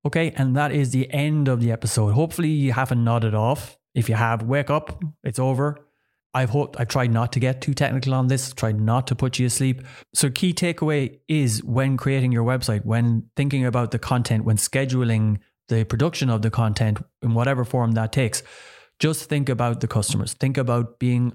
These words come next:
of service and answering the questions that they have. Don't create your content for Google. So don't worry so much about the technical stuff, the, the overuse of keywords and the metadata and the alt tags and all the boring stuff.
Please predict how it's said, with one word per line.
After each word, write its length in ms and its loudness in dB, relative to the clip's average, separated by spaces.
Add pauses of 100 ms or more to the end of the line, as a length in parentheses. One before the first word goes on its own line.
of 120 0
service 460 -2
and 200 0
answering 560 2
the 100 0
questions 540 0
that 100 -2
they 180 2
have. 540 -2 (640)
Don't 440 -2
create 340 0
your 80 0
content 580 0 (180)
for 540 0 (480)
Google. 460 -2
So 200 -2
don't 340 0 (260)
worry 380 0
so 220 0
much 240 0
about 260 0
the 60 0
technical 500 0
stuff, 360 -2
the, 200 0 (440)
the 340 2
overuse 580 2
of 140 -4
keywords 500 2
and 240 4
the 320 4
metadata 680 2
and 160 2
the 140 2
alt 300 0
tags 420 0
and 80 0
all 180 2
the 80 2
boring 380 2
stuff. 300 -2